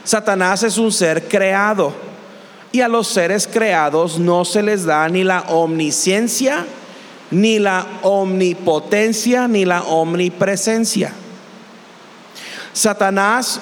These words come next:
no sabe cuál es tu futuro. Él no sabe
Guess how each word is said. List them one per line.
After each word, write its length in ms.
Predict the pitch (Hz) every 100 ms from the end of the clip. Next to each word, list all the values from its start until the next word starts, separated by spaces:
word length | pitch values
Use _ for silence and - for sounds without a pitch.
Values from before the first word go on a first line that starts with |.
| -
no 400 | 190 196 214 247
sabe 760 | - - 294 330 370 294 185 - - - - - - - - - - - - - -
cuál 380 | 202 196 185 175
es 240 | 165 -
tu 160 | 180 160
futuro. 580 | 160 147 165 143 160 - - - - - - - - - - - - - - -
Él 260 | 190 233 254
no 160 | 285
sabe 680 | 285 - 302 311 320 339 220